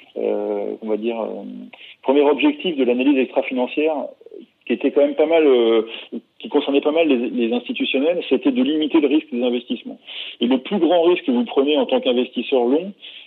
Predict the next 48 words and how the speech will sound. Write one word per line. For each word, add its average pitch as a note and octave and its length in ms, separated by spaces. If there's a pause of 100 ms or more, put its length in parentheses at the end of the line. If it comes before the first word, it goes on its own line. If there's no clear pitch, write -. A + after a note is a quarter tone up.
(180)
c'est C#3+ 80
de B2 100
vous C#3 140
retrouver D3 380
investi C3+ 380
dans D3 100
des A#2+ 100
classes C3+ 240
d'actifs B2+ 380
ou C3 60
des A#2 100
supports D3 480
qui, B2 260
euh, G2+ 400
qui G#2+ 160
vont A2+ 120
dans A2 100
le G#2+ 80
décor, A#2+ 340
pour - 140
parler, A2+ 360
euh, G#2 460
vulgairement. A2 440 (340)
Bah, - 80
vous C4 100
prenez E3 320
le, A2+ 340
le, B2+ 280
le B2+ 140
plus E3+ 180
caricatural C3+ 640
de B2+ 80
ça, - 260
c'est B2 60
le A2 60
charbon. C3+ 440 (540)
Et A2+ 100
vous A#2 160
regardez C#3 360
sur A#2+ 240
dix C#3+ 260
ans E3+ 80
les C3 100
performances C#3+ 600
de, G#2+ 360
du G#2+ 160
charbon, C#3+ 460 (340)
euh, G2+ 640